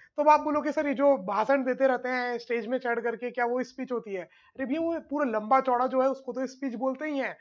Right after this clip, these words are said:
But अपन स्पीच किस चीज को बोलते हैं? कोई भी सेंटेंस, कोई भी आपने अपनी भावनाएं व्यक्त करी,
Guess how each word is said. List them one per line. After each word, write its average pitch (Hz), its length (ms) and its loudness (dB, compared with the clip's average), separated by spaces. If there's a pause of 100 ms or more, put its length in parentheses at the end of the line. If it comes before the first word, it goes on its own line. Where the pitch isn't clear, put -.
(340)
But 330 160 6
अपन 311 300 -2
स्पीच 294 300 -10
किस 285 200 -8
चीज 269 120 -10
को 262 120 -8
बोलते 220 260 -4
हैं? 240 200 -6 (300)
कोई 339 240 4
भी 330 180 0
सेंटेंस, 240 640 -8 (520)
कोई 330 220 2
भी 339 100 6
आपने 320 240 2
अपनी 311 160 -4
भावनाएं 247 420 -4
व्यक्त 254 260 -6
करी, 233 300 -2